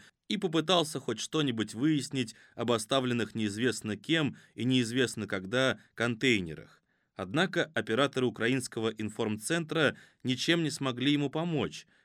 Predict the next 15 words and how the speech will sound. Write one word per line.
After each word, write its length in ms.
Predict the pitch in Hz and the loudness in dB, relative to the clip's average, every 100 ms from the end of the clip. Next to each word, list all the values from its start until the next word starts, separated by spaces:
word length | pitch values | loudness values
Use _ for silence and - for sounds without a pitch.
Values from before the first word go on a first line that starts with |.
| - | -6
кроме 260 | 110 117 | -2 2
регионального 640 | 113 110 117 131 131 131 156 | 0 2 0 0 0 -2 -4
поиска, 580 | 175 151 98 - - - _ | 0 2 2 -2 -12 -14 _
который 300 | - 90 110 | -10 -4 0
ничего 340 | 113 110 120 120 | 0 -2 -4 -2
не 120 | 131 | -2
дал. 360 | 147 117 82 - _ _ | 0 0 -2 -12 _ _
Ни 100 | 98 | -6
за 140 | 101 113 | -2 0
одной 220 | 127 165 | 0 0
организацией 680 | 123 117 110 131 135 - 107 | 0 -2 0 0 0 0 -4
Днепропетровского 840 | 110 110 98 110 123 127 - 110 | -4 -4 -4 -2 0 0 -2 -4
региона 640 | 104 92 123 160 151 131 - - - | -4 -2 0 0 0 -2 -4 -12 -6
означенные 640 | 107 107 151 156 135 127 110 | -4 0 0 0 -2 -2 -2
контейнеры 840 | 107 104 143 156 147 135 127 | -2 -2 0 0 0 0 -2